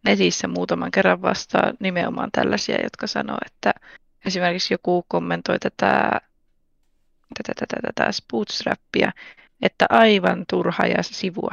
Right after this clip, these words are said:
hidastava. Ja no, itse en jaksanut siihen ruveta edes kommentoimaan mitään, että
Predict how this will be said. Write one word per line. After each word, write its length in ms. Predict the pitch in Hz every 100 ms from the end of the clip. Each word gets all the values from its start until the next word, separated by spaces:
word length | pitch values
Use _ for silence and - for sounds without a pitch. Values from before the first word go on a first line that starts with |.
| 185
hidastava. 600 | 180 - - - 196 202 - _ _ _ _ _ _ _ _ _ _
Ja 280 | 214 180 170 - _ _ _ _ _ _ _ _ _ - 185 208
no, 100 | -
itse 180 | 170 -
en 200 | 233 220
jaksanut 440 | - - 180 170
siihen 260 | - 185 180
ruveta 140 | - -
edes 120 | -
kommentoimaan 680 | - 226 202 - 180 170 165
mitään, 320 | 170 170 170
että 260 | - -